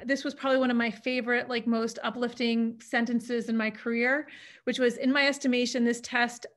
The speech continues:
equals or outperforms many of the E U A approved tests." So we thought that was really great. And so this was, uh, um, this is a list of the currently F D A E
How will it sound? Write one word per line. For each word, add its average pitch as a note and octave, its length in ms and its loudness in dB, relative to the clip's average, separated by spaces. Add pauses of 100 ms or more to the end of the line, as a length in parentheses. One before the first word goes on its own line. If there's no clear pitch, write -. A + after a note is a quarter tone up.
equals C4+ 400 -2
or A#3+ 60 2
outperforms A3+ 840 0
many A3+ 260 0
of G#3 120 -4
the G#3+ 300 -4 (100)
E G#3+ 100 -2
U A3 120 0
A G3+ 140 0
approved G3 340 -8
tests." - 540 -18 (840)
So C4 140 -4
we C4+ 100 2
thought C4 200 0
that A3 140 0
was G#3 360 -8
really A3 200 -2
great. G3+ 400 -8 (280)
And A#3 160 2
so A#3+ 160 2
this D4 260 -2
was, C4+ 260 0
uh, A3 360 -2
um, G#3 360 -6
this B3+ 180 -2
is B3 100 -4
a A#3+ 40 0
list B3 240 -2
of A3 100 -4
the A3+ 80 -4
currently A#3 500 -2
F A#3 180 -6
D A#3 120 0
A A3+ 40 4
E A#3 200 -4